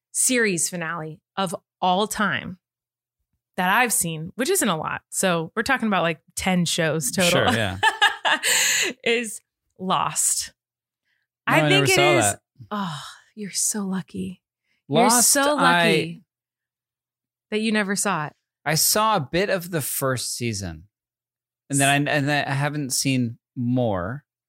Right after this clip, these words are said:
Speaker 1: Ugh.
Speaker 2: Um, but I, I worked very closely with an actress from that show.
Speaker 1: Right.
Speaker 2: Um, and she was
Speaker 1: On the show
Speaker 2: fantas-
Speaker 1: Mistresses.
Speaker 2: Yes, and she was fantastic. Um, I remember at one point she had the action figure for her character on
Speaker 1: Huh.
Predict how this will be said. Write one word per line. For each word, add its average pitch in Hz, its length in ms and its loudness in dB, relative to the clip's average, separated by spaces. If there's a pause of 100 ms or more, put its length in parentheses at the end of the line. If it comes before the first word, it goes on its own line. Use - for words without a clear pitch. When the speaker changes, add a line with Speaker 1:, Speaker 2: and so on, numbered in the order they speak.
(120)
Speaker 1:
Ugh. 180 380 -10
Speaker 2:
Um, 135 340 0
but 131 200 2
I, 127 80 2
I 131 300 -2
worked 151 520 -2
very 139 240 -2
closely 170 500 -2
with 127 220 -4
an 117 240 -8
actress 143 500 -8
from 165 280 -4
that 95 220 -4
show. 101 420 -6
Speaker 1:
Right. 247 360 -2 (520)
Speaker 2:
Um, 110 340 -4
and 120 140 -4
she 127 160 -4
was 117 260 -6 (240)
Speaker 1:
On 233 80 0
the 220 60 2
show 220 160 0
Speaker 2:
fantas- 214 180 4
Speaker 1:
Mistresses. - 560 -4
Speaker 2:
Yes, 120 320 -4
and 117 100 0
she 113 140 -2
was 110 140 -2
fantastic. 117 880 -2 (100)
Um, 107 420 -4 (580)
I 139 60 -6
remember 170 240 -2
at 151 80 0
one 156 160 -2
point 156 220 -2
she 143 140 -2
had 139 360 0
the 131 100 -6
action 156 380 -6
figure 95 420 -10
for 95 180 -10
her 98 60 -8
character 95 420 -12
on 85 120 -12
Speaker 1:
Huh. 82 60 -12